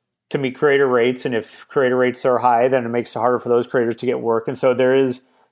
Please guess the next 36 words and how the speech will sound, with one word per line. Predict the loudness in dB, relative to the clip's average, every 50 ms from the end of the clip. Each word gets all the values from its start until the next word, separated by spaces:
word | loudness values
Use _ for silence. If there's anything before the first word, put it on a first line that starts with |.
| _ -4
kind | -2 0 0
of | 0 0
a, | 0
a | 0 0 0 0 0 0 -2 -4
industry-wide | -6 -6 -6 -6 -6 -4 -2 -2 0 2 2 2 2 -2 -4 -10 _ _ _ _ _ _
trickle | -2 -2 0 0 0 2
that | 2 0 -2 -2
can | -6 -10
happen | -4 0 0 0 2 2 -2 -2
if | -2 -4 -6
things | -6 -8 -8 -8 -8
slow | -4 -2 0 0 2
down. | 2 0 0 -2 0 0
But | 0 -2 -2 -6 -20 _ _ _ _ _ _
certainly | -4 -2 -2 0 2 2
retailers, | 2 2 2 2 2 2 4 4 2 2 2 2
yeah, | 2 2 2
I |
mean, | 0 -2 -2
it's | -4 -4 -4 -2
not | 0 2 2 2
a | 0 -2
huge | -2 -6 -4 -4 -4 -4 -4 -2
margin | 0 0 0 0 -4 -4
business | -2 -2 -2 -4 -6 -12
for | -8 -8 -6
them. | -6 -6 -6 -6 -8
And | -10 -6
so | -2 0 0 2 2 0 0 -2 -4 _ _ _ _ _ _ _ _ _ _
every | -2 0 0 0
customer | 0 0 -2 -2 -2 -4 -6 -4 0
does | 2 2 0 0 -4
count. | -6 -8 -6 -6 -6 -6 -8 -10 -10
Um, | -8 -6 -4 -4 -4 -6 -8 -12 _ _ _ _ _ _ _ _ _ _ _
I | -4 0 0 0 0 -2
think | -6 -2 -2 -2 -2 -4 -10